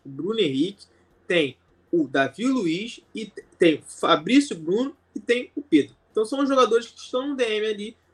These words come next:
porém, em comparação com o Pulgar, o Pulgar tem uma lesão um pouco mais séria, uma lesão muscular um pouco mais séria.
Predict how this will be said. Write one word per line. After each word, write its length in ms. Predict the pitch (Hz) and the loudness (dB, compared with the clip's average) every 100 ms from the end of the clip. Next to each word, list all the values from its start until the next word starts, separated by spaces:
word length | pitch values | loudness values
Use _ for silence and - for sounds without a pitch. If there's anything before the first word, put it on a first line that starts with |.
| _ - | _ -2
porém, 340 | 254 226 220 | 2 2 -2
em 40 | |
comparação 840 | 220 254 254 226 190 - - 277 294 | -4 -8 -6 -4 -4 -8 -6 -2 -2
com 120 | 294 | -4
o 80 | 269 | -6
Pulgar, 500 | - 240 170 175 - _ _ _ | -8 0 2 2 -2 _ _ _
o 120 | 226 | -8
Pulgar 440 | 202 214 165 160 - - - | -6 -2 2 2 -2 -8 -2
tem 100 | 208 | 0
uma 120 | 214 | 2
lesão 280 | 185 196 - | 0 -2 -6
um 180 | 226 202 | -8 -8
pouco 420 | - 208 233 240 | -2 0 0 -4
mais 260 | 226 220 214 | -4 -2 -2
séria, 380 | 185 139 127 - | 0 2 0 -2
uma 140 | 160 | -2
lesão 320 | 151 156 170 | 0 0 -2
muscular 420 | 175 - 175 170 175 | -2 -4 -2 0 -2
um 80 | |
pouco 380 | 190 - 175 175 | -6 2 2 2
mais 240 | 190 202 - | -4 -6 -4
séria. 280 | 160 123 | -2 -2